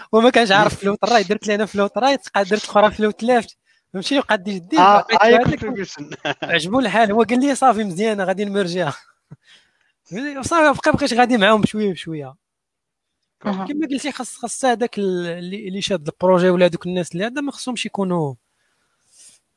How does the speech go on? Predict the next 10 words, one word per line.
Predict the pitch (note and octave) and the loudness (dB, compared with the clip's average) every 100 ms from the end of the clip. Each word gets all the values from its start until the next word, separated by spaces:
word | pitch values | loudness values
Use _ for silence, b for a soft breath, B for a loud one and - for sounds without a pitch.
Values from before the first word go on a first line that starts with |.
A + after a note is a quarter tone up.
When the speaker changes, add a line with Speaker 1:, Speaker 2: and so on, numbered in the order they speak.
| _ | _
Speaker 1:
فهمتي، | D#3+ F3+ B3+ C4 | -6 0 0 0
ودي | B3+ B3+ C4 G#3 A#3 | 2 2 2 4 4
فوا | - C4 | 6 4
تيكون، | B3 A#3 A#3+ A3+ | 4 4 4 2
كيكون | - G#3+ A3+ G#3 | 0 0 2 2
مثلا | G#3 G#3 G3 | 2 2 0
بحال | - F#3 D#3+ | 0 0 0
دي | D#3 E3+ | -2 0
بروجي | E3+ E3 | 2 2
بحال | D3+ - D3+ C3+ B2+ | 0 -4 -6 -6 -8